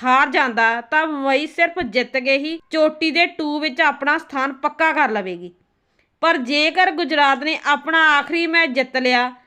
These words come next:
ਤਾਂ ਮੁੰਬਈ ਨੂੰ ਇਹ ਯਕੀਨੀ ਬਣਾਉਣਾ ਹੋਵੇਗਾ ਕਿ ਆਰ ਸੀ ਬੀ ਆਪਣਾ ਆਖਰੀ ਮੈਚ ਹਾਰ ਜਾਵੇ। ਤੁਹਾਨੂੰ ਕੀ ਲੱਗਦਾ ਹੈ ਕਿ ਦੋ ਹਜ਼ਾਰ ਪੱਚੀ ਦਾ ਆਈ ਪੀ ਐਲ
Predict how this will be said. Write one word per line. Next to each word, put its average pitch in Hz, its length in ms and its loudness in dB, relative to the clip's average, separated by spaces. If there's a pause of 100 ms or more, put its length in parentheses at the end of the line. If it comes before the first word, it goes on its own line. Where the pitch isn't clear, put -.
(260)
ਤਾਂ 349 140 4
ਮੁੰਬਈ 294 420 0
ਨੂੰ 311 140 -6 (100)
ਇਹ 311 200 0
ਯਕੀਨੀ 302 520 -4
ਬਣਾਉਣਾ 294 440 0
ਹੋਵੇਗਾ 262 520 2
ਕਿ 330 220 -6 (120)
ਆਰ 254 260 2
ਸੀ 269 200 -10
ਬੀ 294 200 -8
ਆਪਣਾ 262 360 -2 (140)
ਆਖਰੀ 269 380 -2
ਮੈਚ 247 340 -4 (100)
ਹਾਰ 277 220 2
ਜਾਵੇ। 180 340 -4
ਤੁਹਾਨੂੰ 320 480 -2
ਕੀ 302 220 -6
ਲੱਗਦਾ 294 320 -2
ਹੈ 277 80 -2
ਕਿ 302 200 -8
ਦੋ 269 300 0
ਹਜ਼ਾਰ 339 260 -2
ਪੱਚੀ 247 420 -8
ਦਾ 254 240 0 (560)
ਆਈ 320 340 2
ਪੀ 349 140 -4
ਐਲ 359 240 2